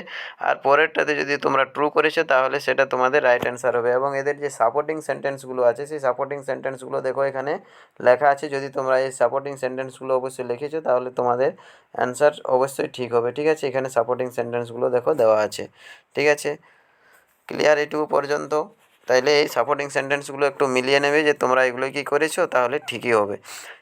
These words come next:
অবশ্যই এই চ্যানেলটি তোমাদের হেল্পফুল যদি মনে হয়, তাহলে এই চ্যানেলটিকে সাবস্ক্রাইব করবে এবং পাশে থাকা বেল, বেল আইকনটিকে প্রেস করে দেবে, আর সাথে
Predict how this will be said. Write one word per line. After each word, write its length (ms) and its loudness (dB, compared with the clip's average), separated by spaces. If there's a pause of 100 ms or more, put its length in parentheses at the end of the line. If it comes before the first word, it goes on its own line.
(340)
অবশ্যই 440 4
এই 200 0
চ্যানেলটি 440 0
তোমাদের 420 2
হেল্পফুল 560 0
যদি 200 2
মনে 240 2
হয়, 220 2
তাহলে 460 2
এই 80 0
চ্যানেলটিকে 460 0
সাবস্ক্রাইব 540 0
করবে 280 2
এবং 220 2
পাশে 220 -2
থাকা 200 4
বেল, 200 4 (220)
বেল 300 2
আইকনটিকে 500 0
প্রেস 320 0
করে 220 2
দেবে, 220 2 (760)
আর 280 4 (100)
সাথে 420 2